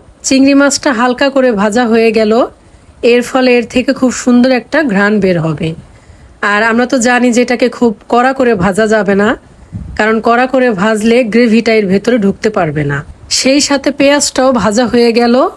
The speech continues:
আর বাটা মশলার কাঁচা গন্ধটাও থাকলো না। চিংড়িটা তুলে নিয়েছি আর দিয়ে দিচ্ছি এক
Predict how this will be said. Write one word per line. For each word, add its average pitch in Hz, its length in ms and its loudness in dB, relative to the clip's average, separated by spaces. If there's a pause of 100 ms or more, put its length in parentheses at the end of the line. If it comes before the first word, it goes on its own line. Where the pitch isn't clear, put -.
(520)
আর 233 100 0
বাটা 247 340 0
মশলার 285 580 2 (120)
কাঁচা 269 300 0
গন্ধটাও 262 500 0 (140)
থাকলো 214 320 -2
না। 147 140 -8 (520)
চিংড়িটা 285 500 2
তুলে 294 300 2
নিয়েছি 302 500 2 (240)
আর 233 160 0 (120)
দিয়ে 254 180 4
দিচ্ছি 269 380 0 (180)
এক 240 160 0